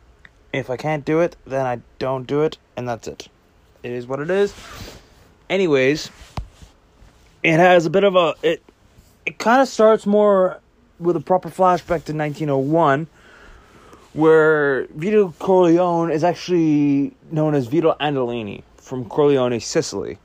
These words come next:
He was just a kid, and he's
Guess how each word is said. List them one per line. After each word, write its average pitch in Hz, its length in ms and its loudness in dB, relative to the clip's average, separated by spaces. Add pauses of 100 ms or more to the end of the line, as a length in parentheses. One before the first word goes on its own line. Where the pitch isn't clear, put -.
(460)
He 143 200 -6
was 117 1000 0
just - 240 -12 (200)
a 120 100 -6 (100)
kid, 139 480 2 (560)
and 135 280 -2
he's 127 800 -6